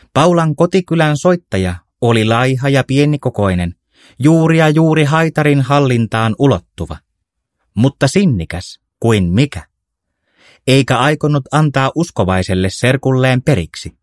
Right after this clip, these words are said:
"Tekisivät nyt uuden saunan siellä takana Lotilleen.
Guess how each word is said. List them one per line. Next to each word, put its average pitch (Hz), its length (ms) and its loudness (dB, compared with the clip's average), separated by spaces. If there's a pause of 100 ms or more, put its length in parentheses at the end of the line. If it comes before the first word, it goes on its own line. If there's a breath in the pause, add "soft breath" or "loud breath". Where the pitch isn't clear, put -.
(1200 soft breath)
"Tekisivät 180 560 0
nyt 160 200 -4
uuden 165 320 2
saunan 147 440 0
siellä 143 320 2
takana 143 420 -2
Lotilleen. 87 640 -2